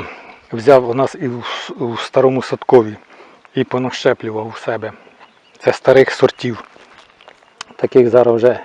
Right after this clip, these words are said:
і не продають ніде. Неймовірний смак. М.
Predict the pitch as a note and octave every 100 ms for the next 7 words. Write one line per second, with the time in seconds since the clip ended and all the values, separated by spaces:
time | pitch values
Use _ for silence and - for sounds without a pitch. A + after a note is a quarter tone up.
0 | - A#2+ A#2 A2+ A2 A#2 A#2 G#2+ G#2 G2+
1 | G2+ - _ - - _ _ - B2 B2
2 | B2 A#2+ G#2+ G#2+ - G#2+ G2+ - _ _
3 | - - - - - - _ - _ -
4 | - B2 B2 A#2 A#2